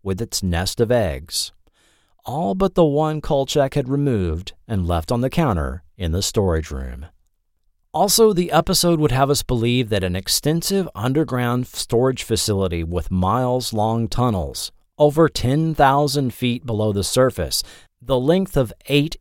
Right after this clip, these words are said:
Empire State Buildings, was dug and constructed in the city of Chicago, something that strains credulity. These types of facilities are normally in remote, geologically stable areas,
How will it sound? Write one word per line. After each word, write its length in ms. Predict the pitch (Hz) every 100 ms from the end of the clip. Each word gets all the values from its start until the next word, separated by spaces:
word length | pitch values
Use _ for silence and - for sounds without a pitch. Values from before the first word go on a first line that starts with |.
| -
Empire 500 | 147 147 127 127 117
State 360 | - 123 120
Buildings, 640 | 107 147 120 90 73 - - - - -
was 200 | 123 -
dug 460 | 98 123 131 143 - -
and 180 | 135
constructed 800 | 131 143 - 165 156 - 92 85 - _
in 140 | 113
the 80 | 120
city 480 | - 160 127 82 -
of 140 | 92
Chicago, 800 | - 117 120 123 104 85 62 - _ _ _ _
something 500 | - 110 104 127 123
that 180 | 120 -
strains 600 | - - 135 104 87 90
credulity. 760 | - 110 107 92 87 78 76 - _ _ _ _ _ _ _ -
These 240 | 185 185
types 340 | - 165 156 135
of 100 | -
facilities 600 | 117 - 123 120 127 117
are 80 | 107
normally 580 | 113 123 120 117 117
in 200 | 113 95
remote, 560 | 95 104 123 123 120 - - _ _
geologically 800 | - 135 156 127 110 104 - 117
stable 480 | - - 104 95 107
areas, 640 | 131 147 120 82 64 -